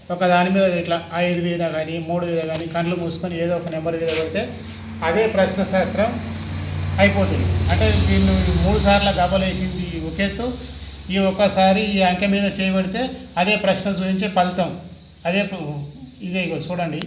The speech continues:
ఇక్కడ చూడండి, ప్రశ్న ఫలితం అంకె అన్నట్టు, ప్రశ్న ఫలితం అంకె. ఈ అంకెలకెళ్ళే మన ఈ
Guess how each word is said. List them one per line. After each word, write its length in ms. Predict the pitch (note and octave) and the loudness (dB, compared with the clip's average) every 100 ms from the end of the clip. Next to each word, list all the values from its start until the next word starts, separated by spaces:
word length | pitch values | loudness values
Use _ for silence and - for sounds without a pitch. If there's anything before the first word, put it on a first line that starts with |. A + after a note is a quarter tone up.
| - | -10
ఇక్కడ 140 | - E3+ | -8 -6
చూడండి, 300 | E3 E3 F3 C4 - - - - - - - - - - - - - _ | -6 -6 -8 -10 -14 -16 -16 -16 -20 -20 -20 -20 -20 -20 -20 -20 -20 _
ప్రశ్న 280 | F3+ F3 G3+ G3 | -6 -4 -4 -4
ఫలితం 320 | F3+ E3 F3 D3 - - | -4 -2 -4 -6 -12 -4
అంకె 240 | F3 E3+ F3 | -2 0 0
అన్నట్టు, 340 | D#3 C3+ - - | 0 -4 -8 -6
ప్రశ్న 280 | E3 - F#3+ | -6 -4 -4
ఫలితం 260 | F3+ E3 F3 D#3+ | -2 0 -2 -2
అంకె. 200 | D3 B2 - - - - | -4 -8 -10 -16 -20 -8
ఈ 80 | F3 G3 | -2 2
అంకెలకెళ్ళే 800 | F#3+ F#3+ F#3+ F#3 F3+ F3 F3 A#3 C4+ - - _ _ _ _ _ _ | 2 2 2 2 0 0 -2 -2 -6 -12 -20 _ _ _ _ _ _
మన 180 | E3+ F#3 A3 A3+ G3+ G3 | -8 -6 -4 -6 -12 -14
ఈ 80 | F#3+ | -8